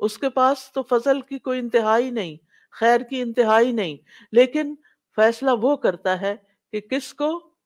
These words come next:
क्या देना है, कितना देना है, कब देना है और किससे क्या रोक लेना है। तो असल खैर दुनिया में नहीं है, असल खैर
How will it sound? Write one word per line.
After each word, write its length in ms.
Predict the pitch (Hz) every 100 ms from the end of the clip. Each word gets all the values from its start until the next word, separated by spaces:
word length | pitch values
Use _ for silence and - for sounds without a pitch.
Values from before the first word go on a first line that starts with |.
| _ -
क्या 200 | 190 202
देना 340 | 196 208 208 214
है, 180 | 220 233 _ -
कितना 360 | 202 208 214 214
देना 320 | 208 208 214
है, 180 | 214 226 _ _ _ -
कब 180 | 196 202
देना 320 | 214 208 220 220
है 180 | 226 233 _ _ -
और 160 | 208
किससे 380 | 202 233 - 233
क्या 280 | 233 202 196
रोक 240 | 202 180 170
लेना 300 | 165 151 143
है। 220 | 143 117 - _ _ _ _ _ _ _ _ _ _ _ -
तो 40 | - -
असल 300 | 196 240 220
खैर 500 | - 170 165 165 _ _ _ _ _ _ _ _ _ _ _ -
दुनिया 420 | 156 180 190 220
में 120 | 214 190
नहीं 300 | 160 156 165
है, 220 | 160 131 -
असल 280 | 165 - 180
खैर 260 | - 165